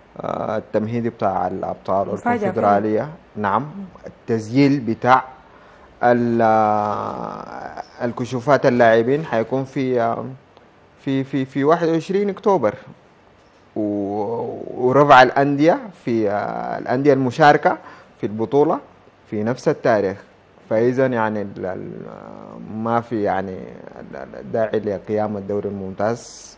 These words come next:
Speaker 1: ما تب-، ما تبقى من مباريات، لأنه صعب جدًا إنك يعني، آه، ح-، حت-، حتلعب الدوري الممتاز. السنة إحنا في، آه، في شهر تسعة،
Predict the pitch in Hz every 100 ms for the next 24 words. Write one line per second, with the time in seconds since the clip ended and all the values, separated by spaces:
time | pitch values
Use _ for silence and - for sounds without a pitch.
0 | - 95 95 104 - - - _ 214 208
1 | 110 113 117 - 107 104 95 90 90 90
2 | 98 117 120 101 107 120 117 - - 107
3 | 104 104 107 95 95 127 - _ _ _
4 | - - - - 113 113 110 101 95 101
5 | 95 58 60 60 - - 53 - - 101
6 | 58 - - - 98 101 - - - -
7 | 110 117 127 117 101 104 107 110 110 98
8 | 101 95 107 110 107 - 107 110 107 -
9 | 101 - - - - - 104 101 101 -
10 | 98 110 110 107 131 120 117 135